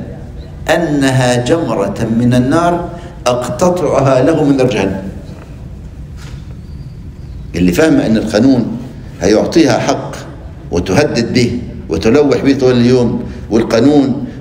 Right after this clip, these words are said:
"وأنا هشتكيك وهطالب بنصف مالك ونصف ثروتك"، وقعدت تهدده، الرجل جبل على حب المال.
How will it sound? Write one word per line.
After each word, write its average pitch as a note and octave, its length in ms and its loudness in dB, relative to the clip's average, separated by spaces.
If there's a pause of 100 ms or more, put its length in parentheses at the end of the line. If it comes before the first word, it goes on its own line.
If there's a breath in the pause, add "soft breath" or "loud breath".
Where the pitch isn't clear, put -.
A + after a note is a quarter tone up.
"وأنا A2+ 280 4
هشتكيك C#3 680 0 (220 loud breath)
وهطالب A2+ 540 2
بنصف B2 580 2
مالك C#3+ 520 2 (180 loud breath)
ونصف B2 300 4
ثروتك"، C#3+ 460 2 (380 loud breath)
وقعدت C3+ 260 0
تهدده، C#3 480 0 (540 loud breath)
الرجل D3+ 340 2
جبل F3 240 4
على - 100 0
حب B2 200 -4
المال. F#3+ 360 0